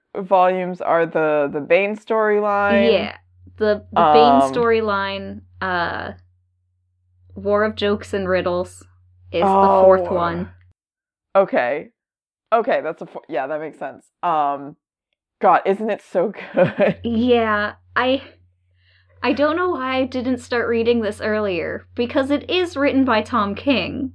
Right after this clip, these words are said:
Speaker 1: Yes, who is just wildly talented, and I'm, like,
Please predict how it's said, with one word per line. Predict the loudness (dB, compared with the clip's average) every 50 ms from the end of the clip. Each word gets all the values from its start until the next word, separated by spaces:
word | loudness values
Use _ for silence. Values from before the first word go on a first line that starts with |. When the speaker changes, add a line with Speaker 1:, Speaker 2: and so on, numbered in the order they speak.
| _ _ _ _ _ _ _ _ _ _ _ _ _ -6
Speaker 1:
Yes, | 0 2 2 2 2 0 -6 -10 _ _ _ _ _ _ _ -8 -4
who | -2 -2 -2 -2 -4 -4 -6 -6 -8 _ _ _ _ _ _ -6
is | -6 -6 -6 -6 -10 _ -20 _ -20 -20 -16 -10 -6
just | -4 -4 -4 -4 -6 _
wildly | -10 -8 -8 -8 -8 -8 -8 -8 -8 -6 -2 2 2 4 4 4 4 4 4 2 0 -2 -4 -8 -10 -10 -10
talented, | -6 -4 -2 -2 -2 -4 -6 -10 -10 -8 -6 -6 -6 -8
and | -8 -8 -6 -6
I'm, | -8 -8 -8
like, | -10 -10 -10 -12